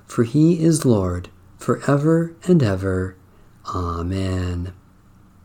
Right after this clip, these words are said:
Satisfy us with your love in the morning, and we will live this day in joy and praise. We praise you, God our Creator, for your handiwork in shaping and sustaining your wondrous creation.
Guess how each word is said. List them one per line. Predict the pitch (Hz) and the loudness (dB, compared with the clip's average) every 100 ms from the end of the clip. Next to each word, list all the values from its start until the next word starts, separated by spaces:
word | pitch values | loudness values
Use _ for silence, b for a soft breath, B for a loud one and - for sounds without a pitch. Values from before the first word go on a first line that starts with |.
| - - - - - - - - - - - - - - - - - - | -20 -20 -20 -20 -20 -16 -12 -12 -12 -20 -20 -20 -20 -20 -20 -20 -20 -10
Satisfy | - 139 107 - - 98 | 0 2 2 -2 -4 -4
us | 123 123 127 | -2 -2 -4
with | 117 | 0
your | 120 | 2
love | 117 120 127 | 4 4 2
in | 135 | 2
the | 139 | 4
morning, | 131 110 107 123 131 - | 4 2 2 0 -2 -2
and | 143 | 0
we | 143 170 | 4 6
will | 180 | 6
live | 147 139 131 | 6 4 2
this | 151 151 | 0 0
day | - 143 143 | -2 -2 0
in | 156 147 139 | 0 0 0
joy | 123 107 104 110 123 | 2 0 0 -2 -2
and | 110 - | -4 -4
praise. | - 92 90 92 - - - _ _ - _ - - b b b b b - | -4 -4 -4 -6 -6 -8 -10 _ _ -20 _ -20 -20 b b b b b 2
We | 185 | 2
praise | 185 156 151 156 151 | 4 4 6 6 4
you, | 170 170 | 2 2
God | 170 139 143 | 2 4 4
our | 147 147 | 2 0
Creator, | 147 143 123 98 98 113 | 0 2 2 2 0 -4
for | - 135 | -2 2
your | 147 | 2
handiwork | 131 151 123 107 104 113 - | 2 2 4 2 2 -2 -2
in | 131 | -4
shaping | 127 - 143 143 151 | -2 0 -2 0 2
and | 151 151 | 2 2
sustaining | 180 156 - 101 104 107 | 0 -4 -2 0 0 2
your | 117 | 2
wondrous | 110 98 95 98 101 - | 2 0 -2 -2 -4 -6
creation. | - 120 113 113 - 95 110 | -2 0 2 0 -4 -8 -10